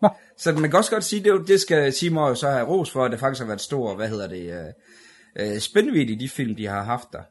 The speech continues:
Speaker 2: Det er jo en god ting så, at, øh, der er lidt for enhver smag, fordi det har godt nok været lidt, øh, forskellige landhandlet, men, øh,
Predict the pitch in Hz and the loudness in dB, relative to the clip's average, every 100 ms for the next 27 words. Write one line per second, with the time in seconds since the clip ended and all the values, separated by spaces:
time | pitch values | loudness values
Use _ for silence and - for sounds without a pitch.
0 | _ 165 185 127 151 143 120 107 - 107 | _ -2 0 0 -2 -4 -8 -8 -6 -6
1 | 78 82 - 101 87 85 110 113 117 113 | -6 -10 -10 -8 -8 -4 -2 -2 -4 -4
2 | 107 113 98 104 101 85 - 98 95 98 | -2 -2 -4 -4 -6 -8 -10 -8 -6 -6
3 | 98 139 143 135 120 117 131 - 120 110 | -4 -4 -2 -4 -4 -4 -6 -10 -8 -6
4 | 110 117 - 143 123 135 139 120 107 107 | -6 -10 -8 -6 -4 -4 -4 -4 -6 -8
5 | 107 110 | -6 -6